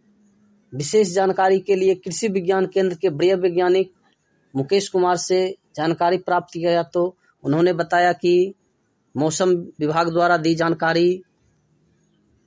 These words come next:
सत्य है और किसान भाइयों को बिल्कुल सतर्क रहने की ज़रूरत है। बेवजह बारिश में के मौसम में बाहर ना निकले।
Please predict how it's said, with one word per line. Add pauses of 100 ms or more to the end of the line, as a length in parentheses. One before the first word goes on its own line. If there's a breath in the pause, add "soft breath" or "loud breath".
(540)
सत्य
है (140)
और (300)
किसान
भाइयों
को (840)
बिल्कुल (240)
सतर्क
रहने
की
ज़रूरत
है। (1120)
बेवजह
बारिश
में (720)
के
मौसम
में
बाहर
ना
निकले।